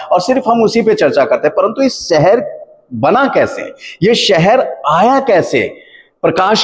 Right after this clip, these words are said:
के अंदर, परमेश्वर कैसे लाया? क्योंकि परमेश्वर की योजना थी, परमेश्वर ने अपनी योजना को, अ, जो है, पूरा किस प्रकार से करा। जैसे for example, मैं आपको एक example देना चाहूंगा।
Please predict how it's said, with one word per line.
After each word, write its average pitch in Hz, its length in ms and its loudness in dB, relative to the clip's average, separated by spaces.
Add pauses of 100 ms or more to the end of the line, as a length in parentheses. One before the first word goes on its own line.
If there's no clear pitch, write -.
के 208 80 4
अंदर, 156 260 4
परमेश्वर 208 540 0
कैसे 220 580 0
लाया? 156 340 2
क्योंकि - 500 -4
परमेश्वर 202 520 0
की 277 140 0
योजना 196 520 4
थी, 202 160 0
परमेश्वर 214 480 0
ने 285 60 4
अपनी 269 220 2
योजना 185 500 4
को, 226 220 2
अ, 170 400 2
जो 160 120 2
है, 165 200 4
पूरा 208 540 0
किस 196 220 0
प्रकार 139 340 0
से 135 120 -4
करा। 127 220 0
जैसे 185 260 0
for 175 200 0
example, 139 440 0
मैं 147 140 4
आपको 135 220 0
एक 135 180 0
example 113 460 -2
देना 123 200 0
चाहूंगा। 117 420 0